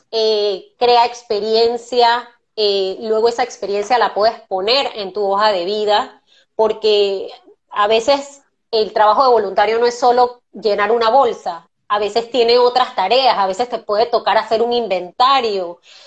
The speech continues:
eh, llevar un registro de gastos, hacer en un Excel un montón de cosas para, para poder tener tablas de, de, de los insumos que estás donando, y otra serie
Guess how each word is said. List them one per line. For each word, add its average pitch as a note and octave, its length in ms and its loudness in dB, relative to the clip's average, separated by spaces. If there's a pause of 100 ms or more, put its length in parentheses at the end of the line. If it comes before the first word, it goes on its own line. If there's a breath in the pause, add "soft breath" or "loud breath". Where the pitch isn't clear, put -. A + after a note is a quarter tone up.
eh, G3+ 320 -2
llevar G#3 320 4
un A#3 320 0
registro A3+ 720 2
de G#3 220 2
gastos, G3+ 840 -2 (380 soft breath)
hacer A3+ 320 -2
en B3+ 100 2
un C4+ 180 0
Excel C4+ 420 0
un B3 120 -2
montón B3 360 0
de A#3+ 140 0
cosas B3+ 440 0
para, F#3+ 340 0
para G3 280 0
poder G3+ 300 -2
tener A#3 400 -2
tablas A#3+ 480 2
de, F#3+ 220 -8
de, F#3+ 240 -6
de G3 140 -6
los G3+ 140 -6
insumos A#3+ 400 -6
que A#3 80 -4
estás G3+ 220 -2
donando, A#3+ 640 -2
y C#4 180 -4
otra G#4 280 0
serie G#4+ 260 0